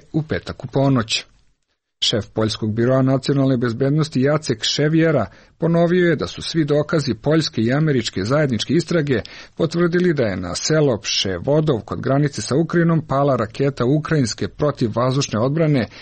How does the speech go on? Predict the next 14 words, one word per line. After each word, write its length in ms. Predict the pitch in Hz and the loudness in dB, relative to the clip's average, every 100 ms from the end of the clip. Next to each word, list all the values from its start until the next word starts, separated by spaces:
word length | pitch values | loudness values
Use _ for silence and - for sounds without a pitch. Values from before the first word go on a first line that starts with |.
| - - - | -20 -16 -2
i 120 | 190 | 0
da 140 | 175 | 2
nije 420 | 160 151 147 135 131 - | 2 2 2 2 -2 -6
ispaljena 640 | 113 101 - 98 98 101 | -6 -6 -4 -4 -2 -2
iz 120 | 101 | 0
Rusije. 460 | 123 135 - 143 98 - _ - - - | 0 0 0 0 0 -8 _ -20 -18 -10
On 180 | - 104 | -2 0
je 80 | 95 | 0
dodao 300 | 123 135 139 | 0 2 2
da 100 | 120 | 2
u 60 | 117 | 0
istragu 400 | 135 170 123 117 | 0 -2 0 2
može 400 | 127 160 143 107 | 2 2 2 0
da 320 | 87 87 | -4 -6